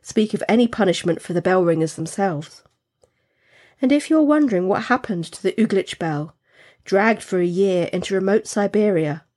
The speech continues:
by the time it reached Tobolsk in fifteen ninety-three, it was locked in a cell and inscribed with the following words,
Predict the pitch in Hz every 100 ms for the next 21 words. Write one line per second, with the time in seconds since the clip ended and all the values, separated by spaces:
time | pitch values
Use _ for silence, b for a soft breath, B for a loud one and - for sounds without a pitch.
0 | _ _ _ b b b b b 254 247
1 | 240 285 302 311 294 233 254 - - 233
2 | 165 160 - - - 175 - 180 - 180
3 | 185 175 185 180 190 170 156 - 185 175
4 | 202 - - 214 220 - 233 170 160 _
5 | _ b b b b b 214 226 226 -
6 | 254 220 220 220 - 180 196 214 190 190
7 | 185 170 151 147 -